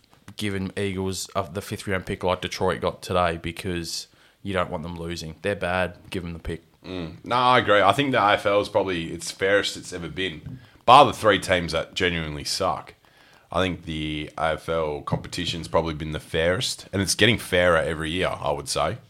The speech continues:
Speaker 2: Games are a lot closer than ever before. A F L tipping's extremely hard.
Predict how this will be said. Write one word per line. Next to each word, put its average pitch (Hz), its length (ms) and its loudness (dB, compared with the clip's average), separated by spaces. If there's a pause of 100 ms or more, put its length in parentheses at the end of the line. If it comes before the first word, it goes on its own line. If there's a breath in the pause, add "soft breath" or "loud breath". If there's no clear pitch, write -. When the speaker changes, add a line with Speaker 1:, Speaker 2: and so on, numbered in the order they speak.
(220)
Speaker 2:
Games 98 320 2
are 80 160 -4 (120)
a - 40 -4
lot 87 220 0
closer 85 380 0
than 80 180 -6
ever 76 160 -6
before. 80 460 -6 (400 soft breath)
A 92 80 -4
F 90 160 -2
L 82 100 -6
tipping's 82 420 -6
extremely 78 500 -4
hard. 78 300 0